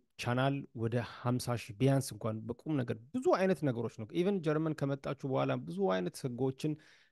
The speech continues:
አፕዴት ያደርጋችኋል። ቋንቋ ያስተምራል ቻናሉ። ስለዚህ ለሌሎች ሰዎች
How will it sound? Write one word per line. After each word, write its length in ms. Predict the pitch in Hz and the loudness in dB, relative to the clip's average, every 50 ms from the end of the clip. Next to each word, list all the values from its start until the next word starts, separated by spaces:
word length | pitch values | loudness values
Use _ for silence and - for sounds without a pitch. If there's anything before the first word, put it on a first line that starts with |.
| _ | _
አፕዴት 300 | 127 120 117 117 131 131 131 | -4 -2 2 2 2 2 4
ያደርጋችኋል። 680 | 117 117 120 113 117 120 - - - 113 110 113 113 113 - | 2 0 0 0 -2 -4 -4 -6 -8 -6 -6 -6 -8 -8 -4
ቋንቋ 280 | - 127 113 117 117 - | -2 0 0 0 0 -2
ያስተምራል 560 | 120 113 - - - 120 113 110 110 113 110 107 | -2 -4 -4 -4 -4 -2 -2 0 -2 -2 -4 -4
ቻናሉ። 360 | - - 120 120 120 117 120 120 123 - - - - - _ - | -4 -4 -4 -2 -4 -4 -6 -6 -8 -10 -14 -20 -20 -20 _ -10
ስለዚህ 320 | - 123 127 127 123 139 | -6 -4 -4 -2 -2 -2
ለሌሎች 420 | 131 123 127 131 131 127 135 131 - - | -2 -2 -2 -2 -2 -2 -4 -6 -8 -6
ሰዎች 440 | - 120 117 110 110 120 117 - | -4 -4 -2 -2 -2 -4 -6 -6